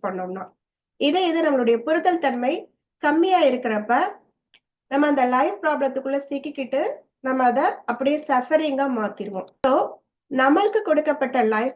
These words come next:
ப்ராப்ளம், அதாவது வினையூக்கிகளை சஃபரிங்கா பார்க்காம, நம்மளுடைய புரிதல் தன்மை மூலமா நம்மள அடுத்த படிநிலை நோக்கி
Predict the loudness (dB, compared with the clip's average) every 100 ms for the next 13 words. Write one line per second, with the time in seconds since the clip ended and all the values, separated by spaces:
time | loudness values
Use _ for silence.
0 | -4 -2 -2 -6 -8 -4 0 0 0 -2
1 | -6 -8 -8 -4 -2 2 2 2 -2 -4
2 | -6 -4 -2 -2 -4 -10 _ _ _ -2
3 | 0 0 0 0 0 -2 0 -2 -4 -4
4 | -6 -4 -4 -4 -6 _ _ _ _ _
5 | _ _ _ _ _ -2 2 4 4 4
6 | 0 -2 -4 -4 -4 -4 -2 -2 0 -2
7 | 0 0 0 -2 -2 -2 -2 -6 _ _
8 | _ _ -4 0 2 0 0 -2 -4 -2
9 | -2 0 0 0 -2 -4 -4 -2 0 -2
10 | -2 -4 -6 -8